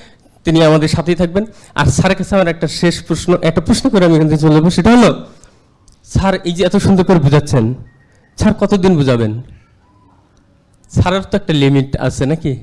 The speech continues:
একটা আয়ু আছে। আমরা কে কখন চলে যাব পরপরের উদ্দেশ্যে। আমি এখন কথা বলতেছি, আমি আবার পরের সেশনে বা পরে এক মাস পরে যে আসবো, নাও আসতে পারি।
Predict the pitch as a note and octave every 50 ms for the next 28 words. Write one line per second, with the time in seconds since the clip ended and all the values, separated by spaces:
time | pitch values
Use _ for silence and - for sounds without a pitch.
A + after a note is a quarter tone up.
0 | - - C3 B2+ - - C3+ B2+ C3+ C#3 C#3 C#3 C3+ B2+ C3+ - - A2 A#2 -
1 | - - - - - C#3 C#3+ C#3 C3+ - E3+ D#3 - E3 D#3 - D#3+ D3+ C3+ C3
2 | C3 - E3+ E3+ E3 D#3+ D#3+ D3 D3 C#3 C3 - D3 C#3 C#3+ - C#3 C#3 C#3+ C3+
3 | C#3 C#3 C3+ C3+ D3+ - - D#3+ C#3 A#2 - - - - - C3+ E3 F#3+ A3 A3
4 | - - G#3 F#3+ F#3+ - G3 E3 E3+ E3+ D#3+ D3+ - - E3 - - - - _
5 | - C#3 D#3+ E3 E3+ D#3+ E3+ D#3+ D#3 - F#3 F3 F3 F3+ - - F#3+ F3 - -
6 | F3+ E3+ F3 D#3 D3 E3 C3 C3+ D3+ C#3+ D3+ E3+ E3+ E3+ E3 D#3+ D#3 D#3+ - D#3+
7 | - E3+ E3+ D#3+ - - E3+ E3 E3 D#3+ D#3+ D#3+ D3 D#3+ D#3+ F3 F3+ E3 - -
8 | - - - _ _ - - _ _ _ D3+ C#3+ F3 F#3+ G3 F#3 D#3 - - D3+
9 | - B2+ A2 G#2+ G#2+